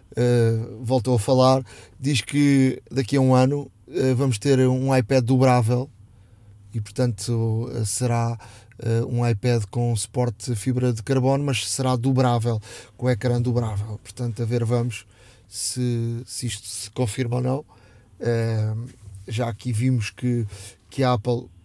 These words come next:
eh, disse, disse o Gurman, está a trabalhar num novo dispositivo. Será este o dispositivo?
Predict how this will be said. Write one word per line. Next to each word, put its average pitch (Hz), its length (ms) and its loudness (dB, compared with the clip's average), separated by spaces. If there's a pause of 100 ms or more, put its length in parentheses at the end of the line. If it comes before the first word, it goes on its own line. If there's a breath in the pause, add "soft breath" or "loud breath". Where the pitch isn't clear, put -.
(140)
eh, 117 840 0
disse, 117 480 -6
disse 123 240 -6
o 123 60 -4
Gurman, 120 360 0
está 113 260 -2
a 117 40 0
trabalhar 120 460 0
num 123 200 2
novo 117 440 0 (360 loud breath)
dispositivo. 143 840 -4 (460 soft breath)
Será 131 400 2
este 135 320 4
o 113 40 -4
dispositivo? 123 680 -4